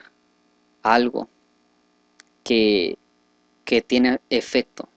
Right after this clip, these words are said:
sin duda. Porque aunque estudiamos la palabra y aprend-, y aprendemos, no la olemos,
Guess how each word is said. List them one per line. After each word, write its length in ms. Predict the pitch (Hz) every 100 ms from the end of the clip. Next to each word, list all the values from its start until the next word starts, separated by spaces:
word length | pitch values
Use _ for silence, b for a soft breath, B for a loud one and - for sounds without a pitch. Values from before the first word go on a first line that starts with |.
| _
sin 280 | - 113 107
duda. 280 | 123 113 - _ _ _ _ _ _ _ _ _ _ _ _
Porque 280 | - 113 117
aunque 200 | 110 -
estudiamos 400 | - 120 110 123
la 120 | 127
palabra 380 | 101 101 117 123
y 120 | 113
aprend-, 440 | 104 - - 107 98 117
y 80 | 107
aprendemos, 760 | 104 - 104 110 143 147 - - _ _ _ _ -
no 220 | - 117 117
la 220 | 127 127
olemos, 840 | 117 107 117 131 131 - - -